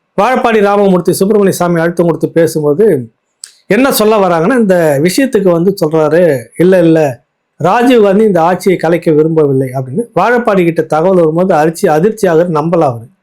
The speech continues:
இல்லவே இருக்காது, எங்க தலைவர் அப்படிலாம் சொல்ல மாட்டாருன்னு. வேலுசாமி போய் சுப்பிரமணிய சாமியை பாக்குறாங்க. அப்ப சுப்பிரமணிய சாமி சொல்றது, "எஸ், ஆமா, do it" அப்படின்னு ராஜீவ் காந்தி உங்க தலைவர் ஒரு வார்த்தை சொல்லிட்டு, அடுத்த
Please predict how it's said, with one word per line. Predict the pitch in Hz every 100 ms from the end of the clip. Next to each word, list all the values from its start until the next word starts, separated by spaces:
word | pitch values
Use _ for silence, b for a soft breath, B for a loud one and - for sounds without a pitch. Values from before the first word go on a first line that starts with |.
| _ _ _
இல்லவே | 185 220 226
இருக்காது, | 226 196 175
எங்க | 165 180
தலைவர் | - 175 214
அப்படிலாம் | 175 160 175
சொல்ல | 165 151 156
மாட்டாருன்னு. | 147 135 127 113 170 _ _ _ b b _
வேலுசாமி | 196 233 233 190
போய் | 170 -
சுப்பிரமணிய | 147 185 202 180 156
சாமியை | 151 147 156 147
பாக்குறாங்க. | 147 156 147 135 123 165 _ _ _ _
அப்ப | - 170
சுப்பிரமணிய | - 247 269 247
சாமி | 202 190 180
சொல்றது, | - 175 185
"எஸ், | 160 185 180 -
ஆமா, | 160 170 170 - _ b b _ 175
do | 247 254
it" | 233 233
அப்படின்னு | 165 170 208
ராஜீவ் | 190 170 190 202
காந்தி | 185 165
உங்க | 160
தலைவர் | 156 185 185 175
ஒரு | 139 170 196
வார்த்தை | 185 220 220
சொல்லிட்டு, | 160 170 165
அடுத்த | 147 156 196 196 226 185 156